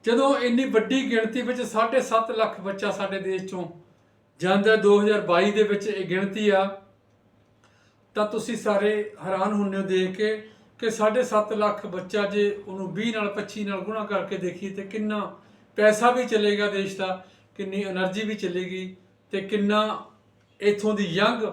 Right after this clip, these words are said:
ਜਿਨ੍ਹਾਂ ਨੇ ਇੱਥੋਂ ਦੇ ਡਿਵੈਲਪਮੈਂਟ ਵਿੱਚ ਯੋਗਦਾਨ ਪਾਉਣਾ, ਉਹ ਵੀ ਚਲਾ ਗਿਆ। ਕਾਰਨ ਇਹਦੇ ਲੱਭਣੇ ਪੈਣੇ ਨੇ ਸਾਨੂੰ ਕਿ ਇੱਥੇ ਜਿਸ ਤਰ੍ਹਾਂ ਦੇ ਹਾਲਾਤ ਦੇਸ਼ ਦੇ ਹੁੰਦੇ ਨੇ, ਉਹ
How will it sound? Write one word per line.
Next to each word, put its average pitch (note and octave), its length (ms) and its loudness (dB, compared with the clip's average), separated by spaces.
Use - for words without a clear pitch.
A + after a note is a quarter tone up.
ਜਿਨ੍ਹਾਂ G#3+ 220 -2
ਨੇ G#3+ 60 0
ਇੱਥੋਂ G3 280 -4
ਦੇ G3 100 -6
ਡਿਵੈਲਪਮੈਂਟ G3 500 -2
ਵਿੱਚ F3 200 -8
ਯੋਗਦਾਨ E3+ 420 -4
ਪਾਉਣਾ, E3+ 220 -8
ਉਹ F#3+ 140 -10
ਵੀ G3+ 100 -4
ਚਲਾ F3 280 -2
ਗਿਆ। G#3 240 0
ਕਾਰਨ A#3 420 8
ਇਹਦੇ A3 260 2
ਲੱਭਣੇ G3+ 300 0
ਪੈਣੇ F#3 260 -4
ਨੇ F3+ 100 -8
ਸਾਨੂੰ F3+ 360 -6
ਕਿ F#3+ 280 -8
ਇੱਥੇ G#3+ 580 0
ਜਿਸ G#3 140 -2
ਤਰ੍ਹਾਂ G3+ 240 0
ਦੇ F#3+ 160 0
ਹਾਲਾਤ F#3 460 2
ਦੇਸ਼ F#3 320 -2
ਦੇ F#3+ 340 -6
ਹੁੰਦੇ F3+ 280 4
ਨੇ, F3+ 220 -2
ਉਹ C4 460 0